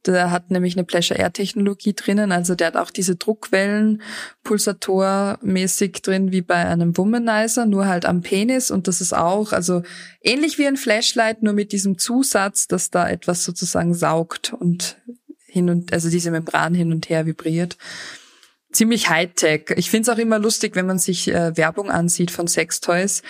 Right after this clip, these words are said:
eher für Cis-Männer,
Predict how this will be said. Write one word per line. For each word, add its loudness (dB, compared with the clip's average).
eher 2
für 0
Cis-Männer, 2